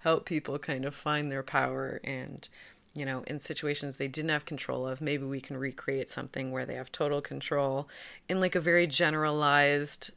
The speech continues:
uh, a lowercase T trauma, you know, stuff. But, like, big T trauma, I would be like, "No, um, I'm not." Even with all my years of doing this, I'd be like, "That's not something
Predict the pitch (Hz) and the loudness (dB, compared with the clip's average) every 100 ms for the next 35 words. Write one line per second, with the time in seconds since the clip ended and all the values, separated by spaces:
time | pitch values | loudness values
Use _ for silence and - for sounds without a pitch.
0 | - 147 135 131 - - 143 135 135 156 | -4 0 2 0 -2 -4 -4 0 2 2
1 | - 156 151 - 170 156 - 156 160 170 | 0 -2 0 0 -2 -2 -2 -2 0 -2
2 | 170 170 156 151 151 - - - - _ | -4 -6 -4 -4 -6 -12 -18 -16 -18 _
3 | - - 165 156 160 - - 131 131 127 | -4 2 6 6 4 0 -2 0 0 -2
4 | - - 214 180 - 202 196 - 175 170 | 0 4 4 6 0 2 0 2 2 2
5 | 170 160 - 147 143 135 147 135 131 - | 2 0 0 0 0 0 -2 -2 -2 -4
6 | 135 127 127 131 127 - 135 131 - - | -4 -2 0 -2 -4 -6 -6 -4 -6 -8
7 | - 135 _ _ - 131 127 127 113 - | -12 -14 _ _ -4 -2 -2 -4 -6 -4
8 | - - - - 165 175 165 151 139 135 | -2 -4 -4 -2 2 2 2 2 2 0
9 | 135 - - 135 131 - - - - - | 0 0 0 -4 -4 -6 -6 -6 -4 -2
10 | 135 131 - - - - - - - - | -2 -2 -6 -6 -8 -10 -16 -16 -16 -18
11 | - 135 139 135 - 147 131 - 143 131 | -18 -4 0 0 0 0 -2 -2 -2 -4
12 | 135 131 135 | -6 -6 -8